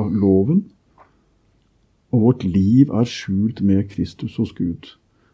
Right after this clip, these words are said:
Og der taler han i samtid, for, eh, det livet som en gang blir åpenbart, det er et liv som nå er skjult. Så som en tilgitt synder, så har jeg allerede nå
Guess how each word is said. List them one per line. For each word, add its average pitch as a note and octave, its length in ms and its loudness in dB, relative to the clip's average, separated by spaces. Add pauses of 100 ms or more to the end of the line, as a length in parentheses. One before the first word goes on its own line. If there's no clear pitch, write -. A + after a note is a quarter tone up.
Og G2 100 0
der A2+ 160 2
taler G2+ 320 2
han G2+ 200 4
i G#2 120 2 (180)
samtid, A#2 680 0 (720)
for, A2 500 4
eh, A2 240 6
det G#2 240 4
livet G2+ 480 2
som A#2+ 240 4
en G2 200 6
gang G2+ 160 2
blir A#2 120 6
åpenbart, G2+ 760 2 (760)
det F#2 80 0
er C#3+ 100 6
et - 80 -8
liv F#2 200 2
som G#2+ 220 0
nå F#2 140 4
er B2+ 80 0
skjult. - 500 -4 (920)
Så A#2 360 4
som A2 220 2
en A2+ 120 4
tilgitt G#2 400 0
synder, A#2+ 480 2
så C#3+ 160 -4
har G#2+ 120 0
jeg A2 80 0
allerede G2+ 360 2
nå F#2+ 140 2